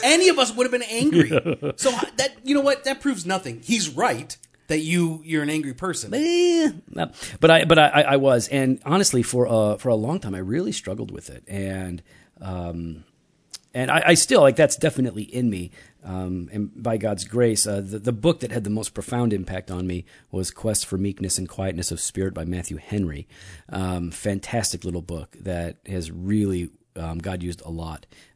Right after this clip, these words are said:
Speaker 2: uh, as it really elucidates Scripture and what meekness is
Speaker 1: Hmm.
Speaker 2: to help me out quite a bit.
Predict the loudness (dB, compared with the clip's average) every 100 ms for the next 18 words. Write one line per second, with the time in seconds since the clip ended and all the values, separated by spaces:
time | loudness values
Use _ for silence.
0 | -14 -10 -6 -6 -6 _ _ _ -4 -2
1 | 0 2 2 -2 -6 -6 -6 -6 -6 -4
2 | -6 -6 -8 -8 -6 -8 -8 -12 -12 -12
3 | -14 -18 -12 -10 -8 -6 -4 -4 -6 -8
4 | -10 -10 -12